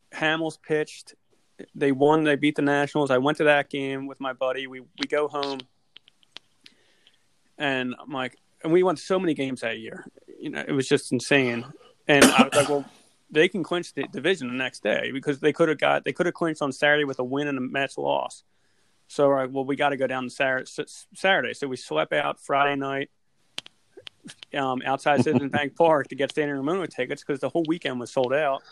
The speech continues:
Speaker 1: We sleep outside, we get tickets, we go to the game that afternoon. They lose,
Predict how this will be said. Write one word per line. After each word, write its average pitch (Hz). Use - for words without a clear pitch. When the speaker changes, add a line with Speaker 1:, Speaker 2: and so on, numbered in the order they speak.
Speaker 1:
We 139
sleep 165
outside, 143
we 131
get 139
tickets, 139
we 127
go 139
to 143
the 135
game 139
that 135
afternoon. 139
They 165
lose, 156